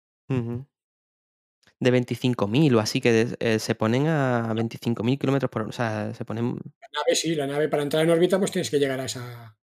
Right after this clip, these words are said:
Speaker 2: esas
Speaker 1: Ah,
Speaker 2: velocidades, ¿no?
Speaker 1: una velocidad
Speaker 2: Veinticinco mil kilómetros
Speaker 1: muy loca.
Speaker 2: por hora, veinticinco mil kilómetros
Speaker 1: Sí.
Speaker 2: por hora.
Speaker 1: Bueno, y vimos en el, en el vídeo, em,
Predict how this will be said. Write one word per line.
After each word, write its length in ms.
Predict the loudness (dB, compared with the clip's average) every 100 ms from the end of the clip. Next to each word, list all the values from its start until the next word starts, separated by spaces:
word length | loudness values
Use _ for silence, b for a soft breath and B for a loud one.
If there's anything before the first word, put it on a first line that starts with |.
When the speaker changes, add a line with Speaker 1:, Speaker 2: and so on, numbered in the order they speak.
| _ -12
Speaker 2:
esas 120 | -10
Speaker 1:
Ah, 80 | -8
Speaker 2:
velocidades, 400 | -6 -4 -4 -6
¿no? 80 | -12
Speaker 1:
una 240 | -10 -6
velocidad 320 | -6 -4 -4
Speaker 2:
Veinticinco 100 | -2
mil 20 |
kilómetros 0 |
Speaker 1:
muy 120 | -2 0
loca. 180 | -2
Speaker 2:
por 80 | -4
hora, 100 | -8 _ _ _ _ -18
veinticinco 340 | -14 -12 -10
mil 100 | -8
kilómetros 260 | -6 -6 -6
Speaker 1:
Sí. 60 | -10
Speaker 2:
por 80 | -16
hora. 120 | -18 _ _ _ _ _ _ -20 B -8
Speaker 1:
Bueno, 200 | 2 4
y 80 | 4
vimos 260 | 4 4 6
en 100 | 6
el, 240 | 6 4 4
en 80 | 2
el 100 | 2
vídeo, 360 | 2 2 2 0
em, 680 | 0 2 2 2 0 -2